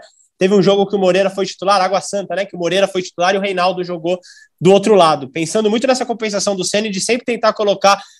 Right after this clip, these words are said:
um lateral que segura mais de um lado e no outro um lateral que ataque mais. Mas eu acho que o time deve ser, é, muito próximo do que você colocou aí. Acho que o Marquinhos merece rodagem, acho que o Marquinhos tem que começar esse jogo aí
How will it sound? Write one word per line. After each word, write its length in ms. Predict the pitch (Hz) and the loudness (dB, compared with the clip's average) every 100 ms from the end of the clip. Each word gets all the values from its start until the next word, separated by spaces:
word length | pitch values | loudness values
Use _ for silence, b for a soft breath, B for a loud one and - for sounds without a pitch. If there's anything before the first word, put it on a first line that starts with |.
| _ | _
um 100 | 185 | 0
lateral 460 | 214 208 202 190 180 | 4 4 4 4 2
que 60 | 180 | 0
segura 260 | 180 180 | -8 -6
mais 200 | 170 170 | -4 -6
de 60 | 165 | -6
um 40 | |
lado 300 | 190 185 202 | -2 0 -2
e 40 | 214 | -4
no 80 | 208 | -6
outro 260 | 185 - | -6 -4
um 40 | 196 | -2
lateral 300 | 196 185 185 | 2 2 2
que 60 | |
ataque 300 | 185 185 185 | 2 0 -2
mais. 220 | 190 170 151 | 2 2 2
Mas 140 | 160 | 2
eu 80 | 180 | 2
acho 120 | 196 | 2
que 60 | 185 | -2
o 40 | |
time 200 | - 226 | -8 -2
deve 160 | 240 - | -2 -2
ser, 260 | - 254 254 B B - | 2 2 2 B B -2
é, 180 | 190 - | -2 2
muito 300 | 208 262 277 | 2 2 0
próximo 520 | - 214 240 247 233 | 4 6 6 4 -4
do 100 | 202 | -6
que 100 | 202 | -4
você 380 | 196 185 - 190 | -4 -4 -2 -2
colocou 440 | 190 190 175 185 | 0 0 0 2
aí. 200 | 170 180 | 2 2
Acho 180 | 220 180 | 2 0
que 60 | - | -2
o 40 | |
Marquinhos 400 | 185 185 208 180 | -4 -4 -8 -6
merece 360 | 180 180 208 180 | -2 0 0 -4
rodagem, 460 | 160 151 214 196 | -4 -2 -2 -2
acho 180 | 156 156 | -6 -8
que 60 | - | -8
o 40 | |
Marquinhos 280 | 156 - - | -8 -6 -6
tem 120 | 175 | -6
que 40 | 196 | -2
começar 340 | 175 160 175 | 0 4 4
esse 180 | 175 156 | 4 2
jogo 260 | 147 160 | 2 2
aí 180 | 147 - | 2 0